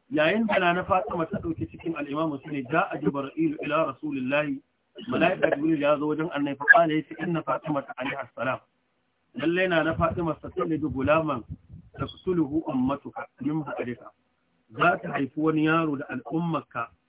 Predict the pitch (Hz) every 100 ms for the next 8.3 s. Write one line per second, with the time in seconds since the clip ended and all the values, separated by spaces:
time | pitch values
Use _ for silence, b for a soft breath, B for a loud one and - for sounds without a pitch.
0 | _ - - - 127 160 165 - 160 -
1 | 139 - 120 139 139 143 143 143 120 -
2 | 107 _ _ _ _ _ _ - 139 165
3 | 175 160 190 196 156 - - - - -
4 | - - - 302 302 _ _ _ _ _
5 | _ - 160 185 170 151 135 160 170 170
6 | 175 185 170 170 - _ _ _ _ _
7 | - 165 180 - 151 160 185 180 156 -
8 | - 143 131